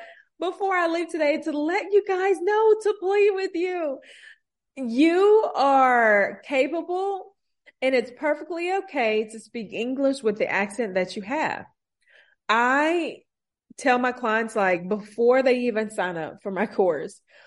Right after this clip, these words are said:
if you are trying to eliminate your accent, it's gonna take too much time,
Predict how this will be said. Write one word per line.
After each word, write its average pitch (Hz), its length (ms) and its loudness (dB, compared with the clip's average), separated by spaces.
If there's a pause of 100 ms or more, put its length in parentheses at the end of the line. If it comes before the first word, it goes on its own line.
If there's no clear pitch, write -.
(280)
if 220 200 4
you 277 200 0
are 339 100 2
trying 226 380 -4
to 226 140 0
eliminate 208 540 -2
your 190 160 -4
accent, 202 640 -6 (1600)
it's 240 300 2
gonna 208 220 0
take 202 280 -2
too 240 140 -6
much 240 280 -4
time, 165 500 -6